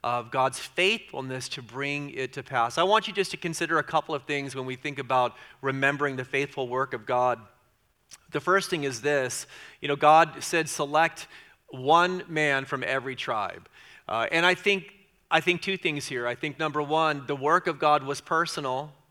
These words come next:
Everything that God did was, of course, for the individual. There was an individual experience that each Israelite had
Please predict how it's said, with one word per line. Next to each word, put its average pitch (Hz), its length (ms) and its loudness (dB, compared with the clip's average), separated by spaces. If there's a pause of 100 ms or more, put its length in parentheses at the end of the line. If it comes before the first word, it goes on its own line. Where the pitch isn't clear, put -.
(220)
Everything 180 480 4
that 170 200 -2
God 160 260 4
did 156 240 0
was, 143 240 -2
of 135 100 -4
course, 156 320 -2
for 147 200 -2
the 139 160 -4
individual. 131 680 -2
There 135 140 0
was 139 160 -2
an 143 100 -4
individual 170 720 0
experience 147 800 -2
that 139 140 -2
each 165 360 -6
Israelite 143 680 0 (220)
had 127 580 2